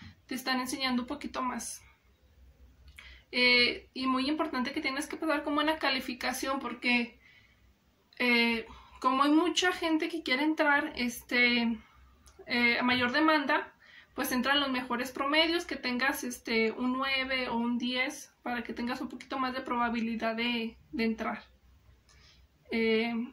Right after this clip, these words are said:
al ser aceptado, después de pasar el propedéutico, se te va a mandar un correo con tu número de usuario y tu contraseña. Tienes que guardarlo bien, porque es el que te va a servir para todos los dos años, cuatro meses. Siempre tu, tu contraseña y tu usuario.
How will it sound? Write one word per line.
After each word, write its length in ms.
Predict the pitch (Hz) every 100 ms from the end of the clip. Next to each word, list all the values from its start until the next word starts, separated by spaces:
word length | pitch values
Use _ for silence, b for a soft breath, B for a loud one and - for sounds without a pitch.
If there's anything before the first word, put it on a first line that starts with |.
| - -
al 160 | 269 -
ser 180 | 277
aceptado, 600 | 311 349 339 320 285 277
después 300 | 302 294 262
de 60 | 285
pasar 280 | 330 320 269
el 60 |
propedéutico, 720 | 269 311 311 285 262 247 269
se 140 | 269 247
te 100 | 247
va 100 | 240
a 40 |
mandar 280 | 254 262 262
un 120 | 269
correo 580 | 294 285 285 277 349 - _ B B B
con 180 | - 247
tu 100 | 247
número 360 | 247 254 277 269
de 80 | 262
usuario 500 | - 277 269 294 -
y 140 | 240
tu 120 | 240
contraseña. 720 | - 247 247 285 311 311 262 -
Tienes 200 | 247 269
que 100 | 302
guardarlo 460 | 302 - 285 285 277
bien, 360 | 285 294 294 - -
porque 300 | 226 254 240
es 100 | 269
el 120 | 269
que 120 | 277
te 100 | 247
va 60 | 240
a 40 |
servir 360 | 254 269 285 -
para 280 | 269 254
todos 440 | 233 226 247 277 -
los 200 | 240 226
dos 160 | 240 247
años, 240 | 247 -
cuatro 320 | - 247 247
meses. 400 | 262 - 359 - B B B B B
Siempre 380 | - 247 240 294
tu, 420 | 302 269 247 247 -
tu 80 |
contraseña 640 | - 233 233 240 277 311 -
y 140 | - 220
tu 100 | 240
usuario. 480 | 233 240 240 233